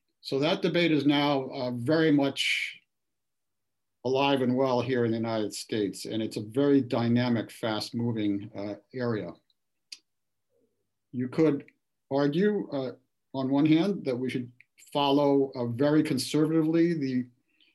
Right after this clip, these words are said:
results of the phase three trials and, and stick to that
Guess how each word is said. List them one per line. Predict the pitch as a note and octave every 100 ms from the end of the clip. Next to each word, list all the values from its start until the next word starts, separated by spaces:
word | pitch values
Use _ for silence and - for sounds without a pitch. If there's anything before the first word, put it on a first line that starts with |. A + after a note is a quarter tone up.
| _ _ _ _ _ _ -
results | B2+ B2 D3 D3 -
of | C3+ C3
the | B2+ B2 A#2+ _ _
phase | - C#3 C3+
three | - C#3
trials | - C#3 C3+ F3 F3+
and, | - B2+ A#2+ A#2 - -
and | A#2
stick | A#2 - D#3+ D#3
to | -
that | C#3 B2+ B2